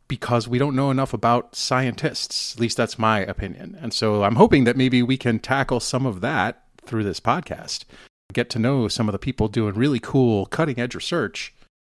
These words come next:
Uh, they're not so scary. Um, or if they are scary, right? I mean, let's, let's try to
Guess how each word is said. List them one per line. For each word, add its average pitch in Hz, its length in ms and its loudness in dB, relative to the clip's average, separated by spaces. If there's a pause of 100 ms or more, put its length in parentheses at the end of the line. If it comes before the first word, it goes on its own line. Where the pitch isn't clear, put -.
(120)
Uh, 135 160 -14
they're 110 120 -4
not 123 160 -4
so 120 100 -6
scary. - 520 -4 (840)
Um, 92 180 2
or 151 120 10
if 139 100 4
they 147 120 6
are 196 120 10
scary, 131 380 6
right? 143 300 8
I 143 80 2
mean, 135 340 4
let's, - 320 4
let's 131 180 0
try 127 200 6
to 104 420 4